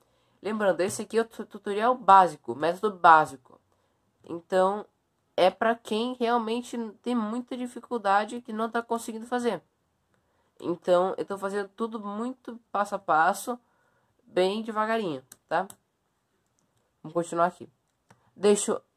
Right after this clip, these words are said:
na mesma linha que já tem uma aqui. Abaixo, tiro do caminho e volto. Agora tem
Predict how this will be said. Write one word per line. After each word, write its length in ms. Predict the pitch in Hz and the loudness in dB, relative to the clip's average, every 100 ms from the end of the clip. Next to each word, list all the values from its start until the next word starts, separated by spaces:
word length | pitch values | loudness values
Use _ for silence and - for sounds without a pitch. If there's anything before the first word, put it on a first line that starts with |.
| - | -2
na 160 | 175 | 0
mesma 360 | 175 185 185 170 | 0 -2 2 2
linha 240 | 170 170 | 2 -4
que 80 | 165 | -2
já 120 | 170 | -2
tem 220 | 160 160 | 0 -2
uma 140 | 165 170 | 0 -2
aqui. 240 | - 247 - _ _ - _ _ _ _ _ _ - | -2 -12 -12 _ _ -20 _ _ _ _ _ _ -2
Abaixo, 720 | - 175 180 175 208 - 277 - _ _ _ _ - _ | 2 8 10 10 8 0 -4 -6 _ _ _ _ -20 _
tiro 220 | - 208 214 | -8 -2 0
do 80 | |
caminho 420 | 208 196 202 240 262 _ _ _ _ - | 2 2 2 -2 -6 _ _ _ _ -10
e 60 | |
volto. 400 | 202 175 127 _ _ _ _ _ - | 4 4 4 _ _ _ _ _ -4
Agora 300 | 170 185 190 | 4 4 4
tem 380 | - 196 208 | -2 -4 -4